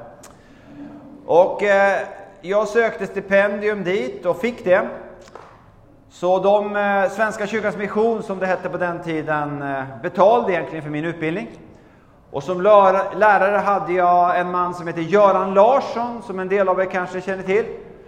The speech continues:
En av världens kunnigaste kristna, kan man nog säga, på judendom.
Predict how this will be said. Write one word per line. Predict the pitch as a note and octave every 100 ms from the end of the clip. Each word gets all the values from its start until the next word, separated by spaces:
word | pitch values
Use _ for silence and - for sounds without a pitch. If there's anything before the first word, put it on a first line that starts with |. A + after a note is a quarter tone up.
| - - -
En | E3
av | F#3
världens | F3+ G3+ G3+ F#3+ F#3+ -
kunnigaste | G#3 G3+ F#3 G#3+ G#3 G3+
kristna, | G3 A3 G#3+ F#3+ G#3 A#3 -
kan | G3+
man | G3
nog | G3
säga, | G#3 F#3 G#3+ G#3
på | F#3 F3 E3+ D#3+
judendom. | G3+ G3+ F#3 F#3 B3+